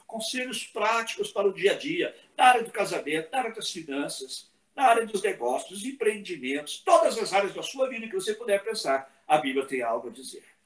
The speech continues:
São princípios que se aplicam em diversas áreas das nossas vidas. Outra, estamos agora falando aí do coronavírus, essa crise. A Bíblia tem uma palavra de conforto, de consolo, de direção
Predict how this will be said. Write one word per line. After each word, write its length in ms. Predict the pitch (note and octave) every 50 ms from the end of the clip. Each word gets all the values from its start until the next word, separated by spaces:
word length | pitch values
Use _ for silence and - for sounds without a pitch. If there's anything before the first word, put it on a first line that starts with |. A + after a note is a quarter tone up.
| _ _ _
São 200 | - - C#3 -
princípios 580 | - D#3 C#3 B2+ - - G3 G#3 G3+ - -
que 80 | - -
se 80 | -
aplicam 340 | - B2+ - D3+ D#3 D#3+ -
em 40 | C3+
diversas 480 | B2+ B2 A#2+ C3 - - - C3 B2 B2
áreas 240 | A#2+ A#2+ - -
das 160 | C3 C3 B2 -
nossas 320 | B2 B2 - C3+ B2 A2
vidas. 500 | F#2 G#2+ G#2+ G2 F2 - - - - - _ _ _ _ _
Outra, 300 | - C3 D3+ - - - - _ _
estamos 280 | _ - F3 F3+ F3 F3+
agora 340 | - - E3 F#3 G3+ G3+
falando 280 | - - C#3+ D3+ F3 F#3+
aí 80 | F#3 -
do 80 | -
coronavírus, 720 | - D3+ D3 E3 - - - - D#3 F#3 F#3 E3+ C#3 B2+ C3+
essa 180 | C3+ - B2+
crise. 520 | A#2 - C#3+ C#3+ F3 G#3 G3 - - - _ _ _ - _ _ _ _ _ _ _
A 100 | - -
Bíblia 300 | - - - C#4 D4+ D4
tem 120 | - A3+
uma 120 | A3+ A#3+ A#3+
palavra 460 | - G#3 F3+ D3+ D#3 E3+ G3 G3+ F#3
de 100 | E3 -
conforto, 540 | - - D#3 C#3+ - - C#3+ E3 F#3 F#3 -
de 120 | - - -
consolo, 580 | - G3 E3 - - - - D3+ F#3 F#3+ E3
de 160 | - D#3+ E3
direção 760 | D#3+ F#3+ F#3 F3+ - - - - F3+ F#3 G3+ A#3 A#3 A#3 -